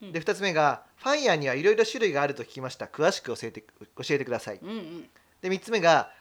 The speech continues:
Speaker 2: 超円安の今、投資してもいい。
Speaker 1: はいはい。
Speaker 2: はい。で、四つ目が、資産が大きく値上-、値下がりしたら、
Speaker 1: うん。
Speaker 2: どうしますか？
Speaker 1: うんうん。
Speaker 2: で、五つ目が、夫婦のお金の管理方法が知りたい。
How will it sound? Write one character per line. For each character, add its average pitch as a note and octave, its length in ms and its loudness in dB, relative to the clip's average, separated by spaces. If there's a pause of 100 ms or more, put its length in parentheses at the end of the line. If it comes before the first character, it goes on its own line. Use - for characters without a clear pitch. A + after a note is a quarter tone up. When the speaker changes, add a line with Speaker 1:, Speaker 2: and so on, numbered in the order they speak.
(180)
Speaker 2:
超 G#3+ 400 6
円 D3+ 160 -2
安 E3 200 0
の D3 120 -4
今、 B2+ 200 -4
投 F3 240 0
資 E3 160 -6
し - 60 -6
て D#3 100 -4
も A2 120 -6
い G#2+ 140 -10
い。 F#2 60 -20 (280)
Speaker 1:
は D#3+ 420 -10
い F#3 220 -6
は F#3 440 -8
い。 D3+ 160 -8
Speaker 2:
は D#3 120 2
い。 C#3 120 0 (120)
で、 G#3 120 6
四 F#3 140 4
つ G3 180 -8
目 C4 120 2
が、 G3 320 6 (160)
資 - 120 -12
産 A3+ 260 6
が F#3+ 240 4
大 C4 140 10
き - 140 -10
く B2 220 -8
値 C3+ 100 -4
上-、 E3+ 300 4
値 D#3 120 0
下 A#3 140 6
が A#3+ 80 8
り A3+ 80 8
し A3+ 60 -6
た G#3+ 120 8
ら、 A2 160 2 (160)
Speaker 1:
う G#3 40 -16
ん。 F3 100 -18 (340)
Speaker 2:
ど C#3+ 80 4
う C#3 40 6
し C3 80 -8
ま A#2 60 -4
す - 80 -16
か？ - 140 -8 (140)
Speaker 1:
う G#3+ 60 -12
ん B3 40 -8
う - 40 -6
ん。 F3+ 320 -14 (520)
Speaker 2:
で、 F#3 120 2
五 E3+ 200 -2
つ A#3 100 -12
目 B3 140 2
が、 F#3 300 6 (380)
夫 D#4 200 0
婦 A3 140 -2
の C3+ 240 -4
お C3 80 -8
金 B3 200 2
の B3 180 4
管 A3 200 0
理 A3+ 80 -2
方 A3+ 160 6
法 C#3+ 140 -4
が A#2+ 180 -2
知 - 180 -8
り B2 100 -12
た G#2 140 -8
い。 - 60 -18